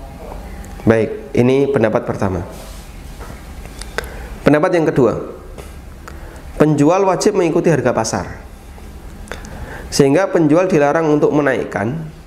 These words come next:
sebagaimana pula dilarang untuk mengurangi. Maka harga harus dibuat seragam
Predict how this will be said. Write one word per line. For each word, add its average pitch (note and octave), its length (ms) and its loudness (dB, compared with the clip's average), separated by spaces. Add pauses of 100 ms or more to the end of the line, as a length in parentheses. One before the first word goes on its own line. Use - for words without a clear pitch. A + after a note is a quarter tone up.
(760)
sebagaimana C3 580 4
pula E3 220 2
dilarang C3 400 2
untuk A#2+ 320 4
mengurangi. A#2 560 2 (1600)
Maka G#2+ 220 4 (100)
harga C3+ 180 2 (140)
harus - 120 -4
dibuat A2+ 360 2
seragam D3+ 800 0